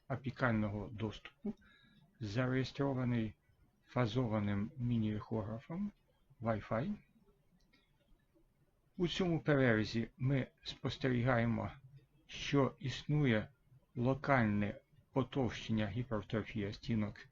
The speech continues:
лівого шлуночка, перетинка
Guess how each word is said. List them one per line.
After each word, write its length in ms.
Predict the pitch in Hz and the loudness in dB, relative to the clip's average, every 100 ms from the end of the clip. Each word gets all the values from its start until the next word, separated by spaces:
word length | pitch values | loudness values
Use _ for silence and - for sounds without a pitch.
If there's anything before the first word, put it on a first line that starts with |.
| _ _ _ - - | _ _ _ -20 0
лівого 280 | 131 113 110 | 4 4 2
шлуночка, 560 | - 113 143 175 - 156 | 0 -2 -2 -4 -6 -6
перетинка 880 | - 139 131 113 117 107 110 104 | 0 2 2 2 0 0 -2 -4